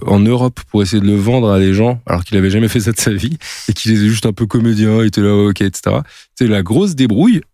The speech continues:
et finalement, ce film, il a eu un accueil, euh, en gros, ils avaient même pas de promo, ils avaient rien, ils l'ont sorti, ils l'ont passé dans un cinéma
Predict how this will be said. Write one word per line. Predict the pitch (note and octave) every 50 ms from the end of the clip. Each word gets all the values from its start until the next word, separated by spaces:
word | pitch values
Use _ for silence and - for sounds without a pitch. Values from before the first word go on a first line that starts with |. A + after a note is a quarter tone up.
| _ -
et | G3+ F#3
finalement, | - - C3 A2 G2 G2 G#2+
ce | G#2 - -
film, | F#2+ - - F3+ G3 E3 - - - - - - _ _
il | - A2
a | G#2
eu | G#2 G2+ G2
un | F#2 F#2+
accueil, | G2+ G2 - B2+ B2 A2+ G2+
euh, | F2+ F2+ F2+ F2+ G2
en | G#2+
gros, | G#2 A2+ E3
ils | D3+ G#2+
avaient | F#2+ F2 F2+
même | G#2+ C#3+ D#3
pas | - D3+
de | -
promo, | - - - B2 D#3 F#3
ils | D#3 A2
avaient | G2 F2+ F#2+
rien, | F#2 G#2 C#3+ F3+ E3+
ils | A2+ F#2+
l'ont | G2 F#2
sorti, | - - G#2+ - - - E3 G3
ils | G#3 G2
l'ont | F#2+ F#2+ F#2
passé | - A2+ G#2+ - B2+
dans | A#2+ G2+ F#2 F#2+
un | F2+ F2+
cinéma | - - - C3 B2 A#2+ A#2 A2+ A#2+ C#3+